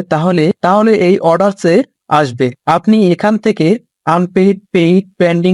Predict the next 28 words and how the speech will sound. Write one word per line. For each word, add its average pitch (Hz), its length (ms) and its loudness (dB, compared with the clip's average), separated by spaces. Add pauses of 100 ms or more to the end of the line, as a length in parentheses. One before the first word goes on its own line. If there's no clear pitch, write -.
(140)
সব 175 140 0 (100)
দেখতে 147 280 -4
পারবেন। 143 300 0 (360)
এখন 214 180 -2 (180)
আপনি 175 220 0 (180)
যদি 151 220 2 (440)
এটা 175 180 0 (140)
এডিট 208 260 0
করতে 214 200 -2 (140)
চান 165 160 -2 (200)
তাহলে 185 340 0 (500)
এই 190 80 2 (100)
থ্রি 208 160 0 (120)
ডটে 170 360 -2 (160)
ক্লিক 190 300 -2
করবেন। 135 300 -2 (640)
এখানে 226 240 -2 (120)
দেখুন 180 240 0 (200)
অনেকগুলো 190 300 0 (120)
অপশন 185 220 -4 (120)
রয়েছে, 151 300 -2 (400)
এটির 190 280 0
মাধ্যমে 185 360 -2
আপনি 160 220 -2
এডিট 160 260 -2
করতে 185 200 -2 (100)
পারবেন। 139 320 0 (640)
আর 160 200 0